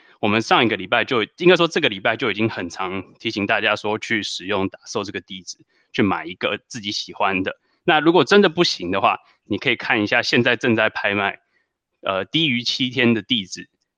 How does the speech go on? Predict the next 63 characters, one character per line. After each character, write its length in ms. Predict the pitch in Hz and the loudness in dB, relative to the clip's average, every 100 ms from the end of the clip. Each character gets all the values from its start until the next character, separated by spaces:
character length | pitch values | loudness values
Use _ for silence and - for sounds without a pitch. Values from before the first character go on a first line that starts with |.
| _ | _
也 240 | - 95 92 | -8 -4 -4
可 220 | - 143 | 0 2
以 60 | 127 | 2
去 380 | - 135 107 _ | 2 0 -2 _
标 240 | 107 104 | 2 2
一 100 | 98 | 2
个 140 | 87 85 | -4 -8
试 160 | - | -8
试 100 | 95 | -8
看， 220 | 95 98 82 | -6 -6 -2
反 180 | 92 | 0
正 160 | 104 131 | 4 4
就 80 | 123 | 2
是 140 | 123 | 0
先 300 | - 117 104 | 0 2 4
用。 220 | 117 85 - | 2 0 0
我 60 | |
们， 140 | 107 147 | 4 6
因 100 | 196 | 8
为 80 | |
我 40 | 123 | 6
们 100 | 95 | 2
这 80 | 139 | 0
些 160 | 143 | 0
符 220 | - 98 | -2 -6
合 80 | 95 | -6
条 180 | - 98 | -2 -2
件 260 | 104 117 98 | 2 2 2
的 200 | 90 87 | -2 -6
选-， 280 | - 95 | -6 -4
选 260 | 87 - 87 | -4 -6 -6
项 160 | 135 113 | -2 0
就 100 | 110 | 0
是 80 | 107 | 0
你 140 | 90 | 0
一 40 | |
定 80 | 87 | 0
要 80 | 117 | 0
一 40 | |
个 100 | 98 | -2
打 160 | - - | -8 -10
Sol 240 | - 120 95 | -2 -2 -2
地 180 | 101 | -6
址， 200 | 87 - _ _ _ _ | -12 -20 _ _ _ _
所 140 | - 117 | 0 0
以 40 | |
说 200 | 101 110 | 2 0
大 180 | 110 101 | 2 0
家 380 | 98 101 98 101 _ _ _ - | 2 2 2 -2 _ _ _ -8
就 100 | 104 | -6
是 320 | - 107 95 - | -4 -4 -4 -6
鼓 200 | 87 90 | -10 0
励 140 | 135 | 2
一 80 | 110 | 2
下， 320 | 156 123 - - | 0 -2 -6 -12
赶 140 | 90 | -8
快 180 | 95 107 | -2 -2
去 300 | - 113 101 | 0 0 0
使 280 | - - 90 | -2 -4 -2
用 200 | 107 107 | 0 0
Bonfida 400 | 87 98 117 92 | -2 -2 -2 -2
这 140 | 117 117 | -2 0
个 280 | 113 - | 0 -2